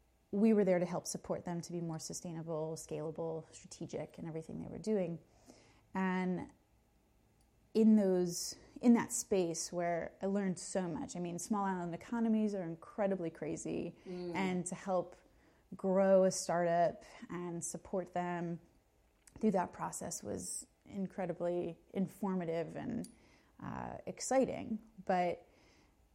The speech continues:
Speaker 1: again, to identify those patterns with how people were really understanding what skills they had, what strengths they brought to the table,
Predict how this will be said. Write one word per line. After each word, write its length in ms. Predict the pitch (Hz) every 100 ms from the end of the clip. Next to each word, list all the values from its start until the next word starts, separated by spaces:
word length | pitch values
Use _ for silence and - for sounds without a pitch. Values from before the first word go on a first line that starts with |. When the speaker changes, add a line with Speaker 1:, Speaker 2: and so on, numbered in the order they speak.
| _ _ _ _ _ _
Speaker 1:
again, 480 | 175 170 220 202 160
to 140 | - 165
identify 540 | 170 180 202 - 180
those 180 | 165 160
patterns 720 | - 165 160 - - 190 - -
with 480 | 165 165 - - - _ _ _ _ _ _ - _ _ _ _ _ _
how 120 | 185
people 260 | - 233 254
were 100 | 226
really 300 | 220 220 -
understanding 840 | 208 185 170 - 180 170 165 165
what 180 | 170 -
skills 440 | - 214 208 202
they 160 | 196 180
had, 640 | - 160 160 160 160 170 - - _ _ _
what 260 | - 175
strengths 640 | - - 190 - - - -
they 140 | 185
brought 220 | 175 156 -
to 80 |
the 80 | 185
table, 720 | 175 180 170 170 170 165 165